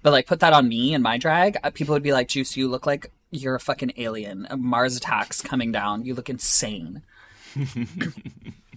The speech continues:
Speaker 2: It was giving me Conehead a little bit,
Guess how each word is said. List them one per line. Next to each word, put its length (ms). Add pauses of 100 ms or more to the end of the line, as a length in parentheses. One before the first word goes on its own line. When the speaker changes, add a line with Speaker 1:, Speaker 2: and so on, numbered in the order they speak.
(880)
Speaker 2:
It 60
was 120
giving 240
me 120
Conehead 560
a 40
little 220
bit, 300